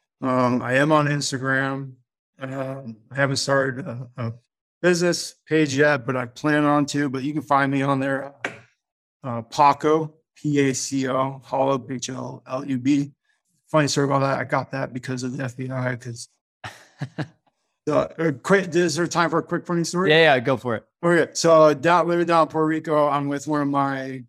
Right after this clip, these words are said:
Speaker 1: colleagues, and we're in a coffee shop, and I know of a real name, they ask for her name and she gives them a different name. We'll just say Maria.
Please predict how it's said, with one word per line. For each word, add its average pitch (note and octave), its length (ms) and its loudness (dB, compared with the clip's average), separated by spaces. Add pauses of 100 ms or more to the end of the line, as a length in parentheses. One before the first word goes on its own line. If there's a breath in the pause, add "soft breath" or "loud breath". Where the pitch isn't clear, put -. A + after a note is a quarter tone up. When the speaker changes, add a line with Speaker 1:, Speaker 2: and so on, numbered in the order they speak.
(180)
Speaker 1:
colleagues, C#3+ 680 -2
and C3 440 -10
we're C#3 120 -2
in C3+ 80 -2
a B2+ 60 -8
coffee D3+ 360 0
shop, C#3 520 -2 (480)
and C3 320 -2
I C3 100 0
know D#3 200 6
of D3+ 60 4
a D3 80 4
real D3 280 2
name, C#3 400 -2 (440)
they C3+ 80 -2
ask E3+ 240 2
for D3+ 80 2
her D3 120 0
name C#3+ 380 2
and C3 140 -2
she C3 160 -6
gives C#3 240 -2
them B2+ 540 -4
a C3 40 -12
different C3 320 0
name. C3 220 0
We'll B2+ 100 -2
just A#2+ 200 -4
say B2+ 240 0
Maria. B2+ 580 -2